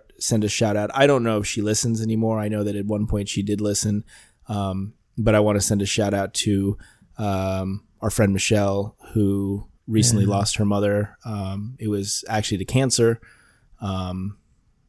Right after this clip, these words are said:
Speaker 1: but, you know, it's never, it's never easy to, um, never
Speaker 2: Yeah, I
Speaker 1: easy
Speaker 2: cried,
Speaker 1: to
Speaker 2: I cried over, I cried over that.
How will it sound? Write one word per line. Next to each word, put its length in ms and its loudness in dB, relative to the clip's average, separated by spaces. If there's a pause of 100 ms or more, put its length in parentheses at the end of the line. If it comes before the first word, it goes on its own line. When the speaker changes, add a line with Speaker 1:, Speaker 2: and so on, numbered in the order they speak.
(160)
Speaker 1:
but, 420 -2
you 140 -6
know, 100 -2
it's 140 -4
never, 520 0 (280)
it's 180 -2
never 200 6
easy 340 4
to, 480 -2
um, 340 -8 (1400)
never 200 8
Speaker 2:
Yeah, 60 10
I 40 10
Speaker 1:
easy 140 4
Speaker 2:
cried, 180 10
Speaker 1:
to 100 0
Speaker 2:
I 120 8
cried 260 6
over, 280 6
I 180 6
cried 280 4
over 220 4
that. 400 2